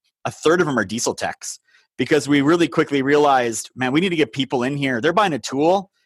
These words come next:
That's just one piece of the puzzle." They need great tech support. They gre-, they need great repair information. They need training to be really successful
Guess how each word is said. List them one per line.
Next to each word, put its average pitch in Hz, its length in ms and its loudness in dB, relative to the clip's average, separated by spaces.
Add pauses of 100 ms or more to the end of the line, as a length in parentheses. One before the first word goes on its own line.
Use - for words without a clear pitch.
(140)
That's - 120 0
just - 140 0
one 131 360 -2
piece 147 280 -4
of 117 40 -10
the 92 100 -4
puzzle." 107 420 -4 (360)
They 147 140 0
need 160 180 -2
great 135 260 0
tech 139 180 0
support. 160 560 0
They 120 160 -2
gre-, 123 380 -2 (140)
they 123 100 -2
need 127 160 -2
great 123 160 0
repair 110 240 -4
information. 147 460 -6
They 135 80 -6
need 110 120 -4
training 127 440 -4
to 104 40 -6
be 107 120 -6
really 143 340 0
successful 113 840 -2